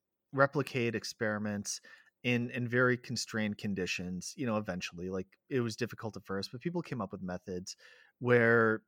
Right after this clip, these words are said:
you can really pick out the, um, you know, specific things that were of interest, the, the level at which the phenomena were happening.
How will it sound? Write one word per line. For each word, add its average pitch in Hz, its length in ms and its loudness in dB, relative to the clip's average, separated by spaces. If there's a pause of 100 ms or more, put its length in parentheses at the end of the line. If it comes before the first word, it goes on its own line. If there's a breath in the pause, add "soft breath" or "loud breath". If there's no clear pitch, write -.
(180)
you 135 120 -4
can 127 240 -2
really 135 280 0 (260)
pick - 240 -2
out 98 320 0 (840)
the, 107 360 0
um, 92 400 -4 (380 soft breath)
you 117 80 -2
know, 113 100 2
specific 127 600 -4
things 110 300 -4
that 107 140 -2
were 117 280 2
of 107 140 2
interest, 95 640 -8
the, 110 340 2 (140)
the 110 80 -2
level 104 260 -2
at 104 80 -2
which 98 160 -8
the 101 120 -12
phenomena 92 440 -8
were 80 120 -10
happening. 85 500 -14